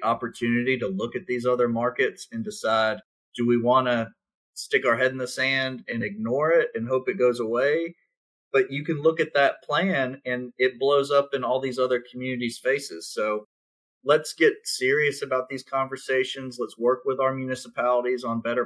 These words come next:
policy. And we're here in the community development business. That is what we sell, our homes and communities. And I,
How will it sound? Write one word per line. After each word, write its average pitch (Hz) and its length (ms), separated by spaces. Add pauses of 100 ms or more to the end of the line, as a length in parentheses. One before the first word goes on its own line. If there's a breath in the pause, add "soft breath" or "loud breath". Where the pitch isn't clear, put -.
policy. 123 600 (440)
And 120 440 (440)
we're 185 220
here 185 240
in 156 140
the 135 100
community 143 680
development 120 640
business. - 460
That 117 180
is 113 140
what 123 240
we 123 100
sell, 135 600 (520)
our 101 240
homes 147 460
and 107 180
communities. 151 720
And 117 140
I, 113 60